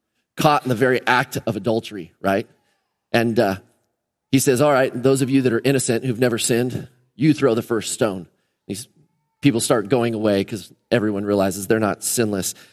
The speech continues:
And he tells her these words in John eight. He says, "Woman, where are they? Has no one condemned you?"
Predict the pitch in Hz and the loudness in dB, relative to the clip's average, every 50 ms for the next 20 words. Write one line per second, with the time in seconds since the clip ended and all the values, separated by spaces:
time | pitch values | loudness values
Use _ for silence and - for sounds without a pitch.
0 | _ _ _ - 113 135 127 - - 160 131 170 175 180 139 120 123 117 101 104 | _ _ _ -2 0 0 0 2 0 0 0 0 0 -2 -4 -4 -4 -4 -4 -2
1 | 110 113 113 113 104 - 104 101 98 113 101 101 101 98 104 101 98 104 - - | 0 2 2 2 0 -2 -6 -8 -4 -2 -2 0 0 0 -2 -2 -2 -4 0 2
2 | 117 117 110 - - - - _ _ _ _ _ _ _ _ _ _ _ - 160 | 2 2 0 -2 -10 -20 -20 _ _ _ _ _ _ _ _ _ _ _ 4 4
3 | 190 202 185 143 131 127 131 143 131 131 151 147 143 139 127 127 131 120 143 143 | 4 6 4 2 2 2 2 4 4 4 2 4 4 2 2 2 0 2 2 2
4 | 139 143 143 139 - 139 127 123 139 135 135 113 104 95 95 | 2 2 2 2 0 0 2 2 2 2 2 0 -2 -4 -4